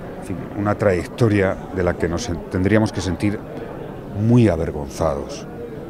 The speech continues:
muy avergonzados por haber entre nosotros tanta gente que ha sido machista, por haber entre nosotros gente que ha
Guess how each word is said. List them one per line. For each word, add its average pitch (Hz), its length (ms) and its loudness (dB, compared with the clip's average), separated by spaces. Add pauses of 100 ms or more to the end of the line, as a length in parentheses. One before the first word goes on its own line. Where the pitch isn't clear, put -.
(140)
muy 113 200 6
avergonzados 101 800 2 (680)
por 90 140 2
haber 98 140 6
entre 98 220 2
nosotros 98 440 -4 (180)
tanta 107 260 0
gente 90 340 -4
que 90 100 -4
ha - 20 -6
sido 78 220 -6
machista, - 540 -6 (880)
por 90 140 2
haber 107 160 4
entre 101 180 0
nosotros 104 640 -2
gente 110 320 2
que 98 160 -2
ha 110 200 2